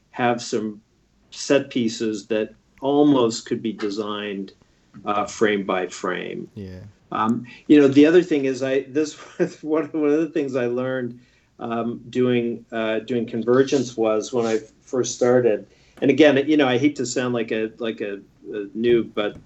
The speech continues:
Speaker 1: um, I, I, you know, I'd, I had written a lot of screenplays, and I said, "How long should a comic script be?" And I hadn't really, you know, I was just starting to do the research, and, um,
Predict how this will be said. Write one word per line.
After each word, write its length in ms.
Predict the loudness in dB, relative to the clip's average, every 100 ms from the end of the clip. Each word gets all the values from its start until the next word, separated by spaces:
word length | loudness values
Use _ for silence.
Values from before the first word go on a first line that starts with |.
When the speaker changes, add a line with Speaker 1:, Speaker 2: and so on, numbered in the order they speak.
| -20 _ _ _
Speaker 1:
um, 480 | -4 0 2 2 0 -8 _ _
I, 200 | -14 -14 -16 -4
I, 340 | 4 4 4 -2 _ _
you 120 | 0 4
know, 140 | 4
I'd, 300 | 4 0 -6 -12
I 60 | -10
had 160 | -6
written 220 | 0 0 2
a 60 |
lot 300 | 2 2 0
of 80 | -2
screenplays, 840 | -6 -6 -4 -4 -4 -4 -2 -4
and 120 | -4
I 80 | -4
said, 200 | -4 -6
"How 280 | -4 -2 2
long 400 | 2 0 -2 -4
should 180 | -6 -4
a 40 |
comic 420 | -6 -6 -6 -6 -8
script 320 | -8 -8 -6
be?" 140 | -8
And 100 | -6
I 60 | -2
hadn't 240 | -2 -2
really, 260 | 0 2 2 -4 -10 _ -6
you 60 |
know, 60 | -2
I 40 |
was 120 | -2
just 260 | 0 -2 -2
starting 340 | 2 2 2
to 100 | -4
do 160 | -6 -6
the 100 | -4
research, 600 | -2 -4 -2 -2 -2 -10 -18 -18 -20 _ _
and, 380 | 2 4 4 4
um, 520 | 4 4 2 -2 -8